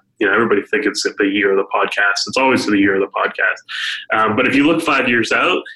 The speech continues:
yeah, like, we feel, we feel real good about the, the size of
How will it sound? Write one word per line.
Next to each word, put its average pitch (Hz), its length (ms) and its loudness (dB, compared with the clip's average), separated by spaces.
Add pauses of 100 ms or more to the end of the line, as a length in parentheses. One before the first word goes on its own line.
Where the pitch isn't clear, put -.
(220)
yeah, 135 340 2
like, 110 260 0
we 120 100 -4
feel, 110 240 0
we 110 280 0
feel 107 140 2
real 98 280 0
good 98 140 0
about 92 260 -8 (100)
the, 95 140 -8 (160)
the 92 80 -12
size 92 320 -2
of 92 60 -12